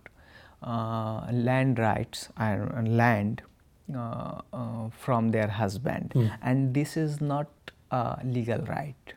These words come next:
Speaker 2: Hmm.
Speaker 1: They cannot own, mm, land from husband. They cannot, uh, get share from husband from, uh,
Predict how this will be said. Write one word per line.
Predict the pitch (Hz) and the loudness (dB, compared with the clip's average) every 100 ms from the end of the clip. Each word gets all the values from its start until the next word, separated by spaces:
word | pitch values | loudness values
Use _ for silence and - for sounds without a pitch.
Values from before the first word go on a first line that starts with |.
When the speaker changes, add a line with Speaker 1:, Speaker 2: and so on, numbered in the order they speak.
| - | 2
Speaker 2:
Hmm. | 131 110 - - | 4 4 0 0
Speaker 1:
They | 127 | 0
cannot | 127 135 135 143 - - | 2 0 2 -2 -6 -4
own, | 131 131 127 131 135 - _ 143 | 2 4 4 0 -2 -8 _ -4
mm, | 127 120 117 | -2 0 2
land | 113 117 117 | 2 2 -2
from | - 113 110 | -2 -2 -2
husband. | 113 110 107 113 120 123 113 | -2 -2 -2 -4 -2 -2 0
They | 110 | -2
cannot, | 127 120 123 123 - - - - - | 0 0 0 -2 -8 -18 -20 -20 -12
uh, | 123 120 | -6 -4
get | 117 117 120 | 0 2 0
share | - - 117 | -2 -2 -2
from | 117 - 117 110 | -2 -4 -4 -2
husband | 110 107 110 123 110 - | -2 -4 -4 -4 -4 -6
from, | - - 123 - - | -8 -6 -6 -8 -6
uh, | 123 123 127 | -6 -6 -8